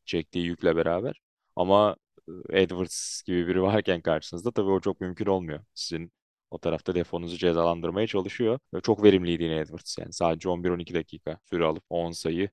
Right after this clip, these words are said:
hiç şikayetçi olmayacağınız bir denklem. Maç sonunda basın toplantısında ilginç bir an yaşandı. Itudis soruları alırken sanırım Bilal Yardımcı, e, sormuştu Eurohoops'tan. E, "Üçüncü çeyreklerde şu ana kadar ligin en iyi takımı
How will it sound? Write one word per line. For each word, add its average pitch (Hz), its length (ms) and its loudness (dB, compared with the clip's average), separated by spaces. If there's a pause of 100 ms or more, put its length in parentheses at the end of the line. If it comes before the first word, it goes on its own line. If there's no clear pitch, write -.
hiç - 140 -10
şikayetçi 82 440 -2
olmayacağınız 85 560 -4
bir 110 60 2
denklem. 101 400 -4 (420)
Maç 107 240 4
sonunda 170 580 0 (100)
basın - 300 0
toplantısında 123 920 2 (460)
ilginç 110 380 -2
bir 123 60 10
an 139 80 8
yaşandı. 92 600 -2 (100)
Itudis - 720 -4 (100)
soruları 92 480 6
alırken 117 580 2 (100)
sanırım 107 360 0
Bilal 104 240 10
Yardımcı, 98 600 4 (220)
e, 80 180 -8
sormuştu 82 580 -6
Eurohoops'tan. 82 600 -4 (220)
E, - 340 -8
"Üçüncü 104 360 -8
çeyreklerde 98 520 6
şu 101 160 0
ana 92 140 -2
kadar 95 200 6
ligin 95 220 0
en 98 100 0
iyi 98 120 -2
takımı 98 480 0